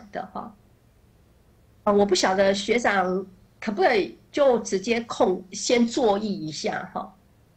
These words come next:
用你的鼻腔去呼吸，就是坐意一下，用自己的鼻腔去呼吸，就吸进去就呼出来，去，去，去，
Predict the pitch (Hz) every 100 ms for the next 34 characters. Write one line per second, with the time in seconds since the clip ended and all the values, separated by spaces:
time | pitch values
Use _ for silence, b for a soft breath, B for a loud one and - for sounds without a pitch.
0 | _ _ _ _ 311 262 190 156 156 -
1 | 170 - 180 170 185 175 156 - - 151
2 | 202 _ _ _ _ _ _ _ - 320
3 | - 277 214 - 349 262 202 226 165 160
4 | - 190 - - _ _ _ - 208 190
5 | - 180 175 185 170 - 175 190 175 180
6 | 170 - 165 190 _ _ _ _ _ _
7 | _ _ _ _ _ _ _ 220 208 -
8 | - 262 269 233 254 180 - - 214 -
9 | 185 - 175 - - - _ _ _ _
10 | _ _ _ - 226 202 180 - - _
11 | - 247 - _ _ _ _ _ _ -
12 | 254 202